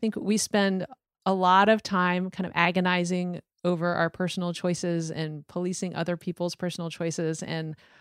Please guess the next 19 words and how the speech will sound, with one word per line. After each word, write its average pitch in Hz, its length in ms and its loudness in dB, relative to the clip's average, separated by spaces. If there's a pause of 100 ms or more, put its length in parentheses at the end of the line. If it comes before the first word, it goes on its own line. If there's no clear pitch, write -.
(240)
our 196 120 2
personal 285 340 2
choices 247 340 6
matter 196 300 6
for 185 320 4
a 185 100 2
lot 180 220 6
of 185 80 2
reasons, 220 460 4
but 180 160 4
I 190 80 8
think 226 240 2
sometimes 240 420 4
we're, 185 460 4 (680)
we're 214 140 2
almost 262 280 6
focused 220 380 6
on 196 160 8
them 175 460 4